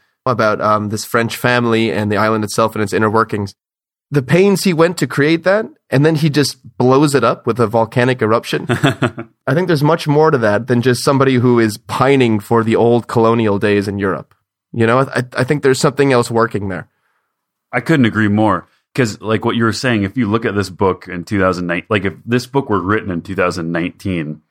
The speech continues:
Speaker 2: it would be a much different conversation. But if you look at this book in nineteen fifty-three,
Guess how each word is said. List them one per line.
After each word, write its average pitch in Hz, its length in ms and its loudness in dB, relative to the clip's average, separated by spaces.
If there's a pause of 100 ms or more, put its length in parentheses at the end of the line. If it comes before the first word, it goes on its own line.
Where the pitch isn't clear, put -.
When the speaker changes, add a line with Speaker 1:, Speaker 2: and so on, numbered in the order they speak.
Speaker 2:
it 117 80 4
would 110 120 2
be 101 80 2
a 95 60 2
much 98 220 0
different 101 280 -2
conversation. 92 600 -6
But 82 100 -6
if 85 120 -8
you 95 80 -2
look 101 160 -4
at 85 80 -10
this 101 100 -8
book 104 260 -2
in 90 140 -4
nineteen 90 400 -4
fifty-three, 95 880 -4